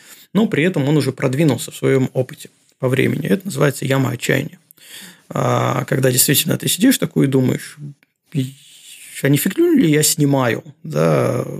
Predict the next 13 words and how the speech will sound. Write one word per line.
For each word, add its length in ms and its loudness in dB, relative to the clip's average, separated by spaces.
потому 320 0
что, 300 -4
ну, 160 2
как-то, 440 -6
как-то 280 -2
все 160 0
не 100 4
то, 140 -4
мне 160 2
все 140 -2
не 100 2
нравится. 420 -10
Да? 120 -2